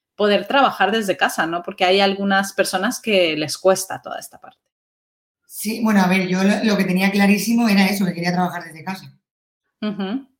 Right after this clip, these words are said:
Speaker 2: Aún sin teni-, aún sin tener a, a la pequeñita, eh, con los otros dos,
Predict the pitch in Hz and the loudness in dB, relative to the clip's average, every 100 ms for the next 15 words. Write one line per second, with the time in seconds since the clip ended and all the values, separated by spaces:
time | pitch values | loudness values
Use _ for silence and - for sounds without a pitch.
0 | _ 202 208 185 185 180 185 196 196 190 | _ -2 0 0 0 0 0 0 2 2
1 | 180 190 180 180 180 196 190 - - 202 | 2 -2 0 0 2 0 0 -4 -4 0
2 | 190 185 185 175 180 180 202 233 - _ | 2 2 0 -2 -2 0 -2 -2 -10 _
3 | _ _ _ _ _ _ 196 190 180 180 | _ _ _ _ _ _ -4 -2 -2 0
4 | 180 175 180 180 180 175 196 226 - | 0 0 -2 -2 0 0 0 -2 -6